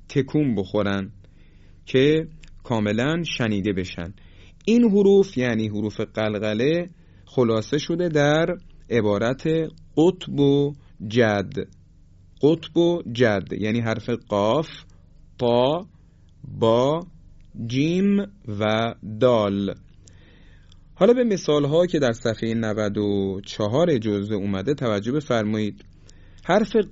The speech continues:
قاف رو زمانی که ساکن هست دقت کنید، اق، اقلام،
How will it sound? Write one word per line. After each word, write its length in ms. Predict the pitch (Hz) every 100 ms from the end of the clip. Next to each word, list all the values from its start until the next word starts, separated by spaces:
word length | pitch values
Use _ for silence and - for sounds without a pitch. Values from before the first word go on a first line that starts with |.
| -
قاف 340 | 135 165 170
رو 180 | - 160
زمانی 360 | 127 113 123 135
که 120 | 135
ساکن 440 | - 110 98 101
هست 220 | 113 -
دقت 280 | 104 113 117
کنید، 360 | - 160 165 - - - - - -
اق، 560 | 147 160 156 - 120 - - - - - - - - - - -
اقلام، 1200 | 143 143 - 135 143 165 175 160 147 131 120